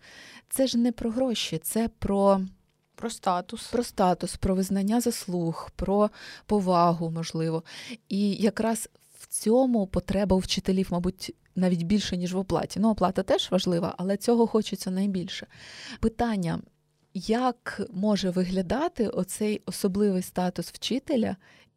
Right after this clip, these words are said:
Speaker 2: Якщо
Speaker 1: При-
Speaker 2: він не є ставленником, типу.
Speaker 1: Ну да, якщо він не є, е, гвинтиком держави, але є статусною особистістю в соціумі. Що це може бути, на що це може бути схоже? Давай спробуємо змоделювати.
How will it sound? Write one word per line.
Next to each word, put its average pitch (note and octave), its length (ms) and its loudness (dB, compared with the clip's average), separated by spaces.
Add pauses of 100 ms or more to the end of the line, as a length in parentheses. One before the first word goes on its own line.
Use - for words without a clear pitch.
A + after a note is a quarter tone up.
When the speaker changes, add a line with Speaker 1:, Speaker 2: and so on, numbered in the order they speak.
Speaker 2:
Якщо A3+ 240 4
Speaker 1:
При- A3+ 100 2
Speaker 2:
він A3+ 60 6
не A3+ 80 8
є A3+ 140 2
ставленником, G3 840 0
типу. F#3 440 -10 (140)
Speaker 1:
Ну A#3 240 4
да, A3 140 6
якщо F#3 240 4
він A3 200 6
не A3 80 6
є, A#3 480 4
е, F#3+ 220 4
гвинтиком G#3 680 6
держави, A#3+ 600 4
але G#3 220 4
є B3 140 0
статусною A3 800 -4
особистістю G3 800 -2
в F#3 80 -8
соціумі. E3+ 520 -2
Що C4 160 0
це G#3+ 160 -4
може F#3+ 240 -4
бути, F#3 340 -4 (240)
на G3+ 80 0
що C#4 120 4
це A#3+ 120 -2
може G#3 180 0
бути G3 180 -4
схоже? D#3+ 360 -2
Давай F3 160 2
спробуємо F3 680 -2
змоделювати. F3 580 -4